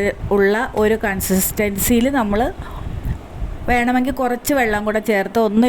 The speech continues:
ലൂസാക്കിയിട്ട്, ദോശക്കല്ലി കോരി ഒഴിക്കാൻ പറ്റുന്ന പരുവത്തിൽ നമ്മൾ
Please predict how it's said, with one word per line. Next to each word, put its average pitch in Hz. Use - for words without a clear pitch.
ലൂസാക്കിയിട്ട്, 190
ദോശക്കല്ലി 233
കോരി 214
ഒഴിക്കാൻ 202
പറ്റുന്ന 196
പരുവത്തിൽ 180
നമ്മൾ 175